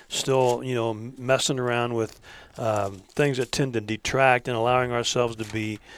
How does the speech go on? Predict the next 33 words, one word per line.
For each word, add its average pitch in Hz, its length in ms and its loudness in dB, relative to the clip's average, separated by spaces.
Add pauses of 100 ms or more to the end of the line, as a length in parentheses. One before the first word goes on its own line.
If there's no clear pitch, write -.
(320)
drawn 123 360 4
away 123 360 4
from 113 340 0
it 110 140 -2
by 107 200 0
things 117 300 -4
that 113 120 2
come 113 220 -4
into 107 200 -4
our 107 140 0
life? 113 240 0
The 113 100 -8
scripture 175 380 2
we 117 100 0
have 110 180 2
in 101 60 -12
mind 120 360 0
here 104 180 -2
is 104 160 -8 (640)
Romans 110 300 0
five 113 340 2
one, 135 300 2
where 117 120 0
it 110 40 -4
says, 117 260 -2
"Therefore, 113 680 -2 (320)
since - 280 -4
we 113 140 -4
have 143 340 2
been 110 260 0
justified 113 800 -2 (240)
by 117 180 -2
faith, 135 500 0